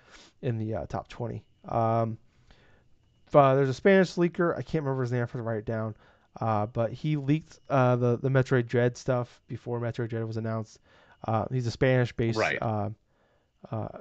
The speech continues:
Speaker 1: leaker, which makes sense 'cause, uh, was it Mercury Steam is the name of that made Metroid Dread one? Uh,
Speaker 2: Yeah, I believe so. Yeah,
Speaker 1: yeah,
Speaker 2: Mercury
Speaker 1: uh,
Speaker 2: Steam.
Speaker 1: so he, you know, he leaked about them, uh, in the past, and they're based out of Spain. Um, he, he kinda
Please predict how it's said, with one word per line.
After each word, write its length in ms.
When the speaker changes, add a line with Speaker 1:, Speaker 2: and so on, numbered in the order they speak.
Speaker 1:
leaker, 360
which 240
makes 160
sense 240
'cause, 240
uh, 340
was 100
it 60
Mercury 500
Steam 600
is 160
the 80
name 160
of 60
that 100
made 160
Metroid 280
Dread 220
one? 220
Uh, 160
Speaker 2:
Yeah, 200
I 40
believe 260
so. 160
Yeah, 180
Speaker 1:
yeah, 160
Speaker 2:
Mercury 200
Speaker 1:
uh, 240
Speaker 2:
Steam. 100
Speaker 1:
so 400
he, 200
you 200
know, 80
he 140
leaked 160
about 160
them, 320
uh, 220
in 40
the 80
past, 240
and 60
they're 40
based 260
out 80
of 60
Spain. 420
Um, 400
he, 200
he 140
kinda 280